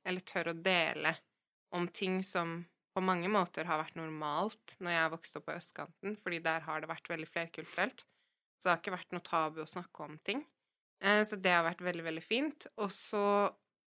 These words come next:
har det vært sånn personlig utviklingsmessig, så har jeg alltid hatt noia for å snakke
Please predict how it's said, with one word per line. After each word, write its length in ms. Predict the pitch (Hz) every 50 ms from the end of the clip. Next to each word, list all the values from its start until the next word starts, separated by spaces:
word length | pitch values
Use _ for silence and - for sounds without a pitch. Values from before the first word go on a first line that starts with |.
| _ _ -
har 300 | - - 214 202 190 190
det 100 | 190 233 240
vært 180 | 233 214 -
sånn 200 | - 208 190 190
personlig 720 | - - 196 - - - - 185 180 170 165 165 170 170 -
utviklingsmessig, 880 | 175 165 160 - - - 175 - 156 156 160 - - 156 160 - - 214
så 80 | - 208
har 80 | 190
jeg 100 | 180 -
alltid 200 | - 165 165 -
hatt 100 | 180 175 180
noia 460 | 196 196 196 196 185 170 151 147 165
for 140 | - - -
å 60 | - -
snakke 520 | - 170 165 - - _ - - - -